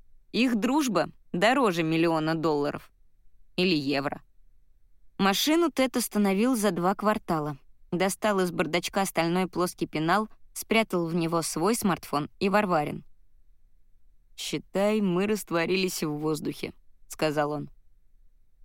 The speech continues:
Варвара предпочла бы стать невидимкой на самом деле. Но этого цифровые технологии ещё не умели. У нужного дома Тед свернул во двор. «Парадная с другой стороны», —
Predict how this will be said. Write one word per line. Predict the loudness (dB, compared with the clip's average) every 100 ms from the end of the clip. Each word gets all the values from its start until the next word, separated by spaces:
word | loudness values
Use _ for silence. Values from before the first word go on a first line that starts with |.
| _ -2
Варвара | 0 4 2 2 -2
предпочла | -6 -2 -4 -2 -2
бы | 0
стать | -2 -2 -2 0
невидимкой | 2 2 0 0 0 -2
на | -2 -2
самом | 0 0 0 0
деле. | 0 -2 -2 -12 -20 -20 -20 -20 -20 -16 -2
Но | 0
этого | 2 2 0 -2
цифровые | -2 -2 0 2 0
технологии | -2 0 2 2 2 2 0 0 -4 -8
ещё | -6 -4 0 2
не | 2
умели. | 2 0 -2 -2 -4 -12 -20 -20 -20 -20 -20 -20 -20 -20 -20 -20 -20 -8
У | -2
нужного | 0 2 2 2 0
дома | 2 2 2
Тед | 0 -2 -2
свернул | -2 -2 0 0 2
во | 0
двор. | 0 -2 -2 -6 -20 -20 -2
«Парадная | 2 4 4 4 2
с | 2
другой | 0 2 0
стороны», — | 0 0 2 2 0